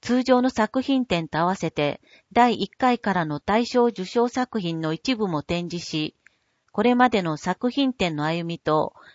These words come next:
大和高田の景色を振り返るコーナーや、高田美術協会の会員による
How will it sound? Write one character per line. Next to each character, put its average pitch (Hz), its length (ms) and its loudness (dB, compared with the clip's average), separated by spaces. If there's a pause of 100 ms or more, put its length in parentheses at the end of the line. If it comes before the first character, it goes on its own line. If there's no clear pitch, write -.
(140)
大 202 120 2
和 247 120 4
高 240 360 0
田 175 120 0
の 156 120 -4
景 - 160 -2
色 - 280 -2
を 151 80 4
振 175 140 -6
り 196 100 -2
返 220 240 2
る 202 80 0
コ 202 220 2
ー 190 40 2
ナ 165 200 0
ー 156 80 -2
や、 147 260 -4 (500)
高 220 260 2
田 156 280 2
美 175 120 -8
術 247 260 -2
協 254 220 4
会 175 260 2
の 156 100 -2
会 226 320 0
員 233 80 -2
に 220 120 0
よ 202 140 2
る 165 240 -2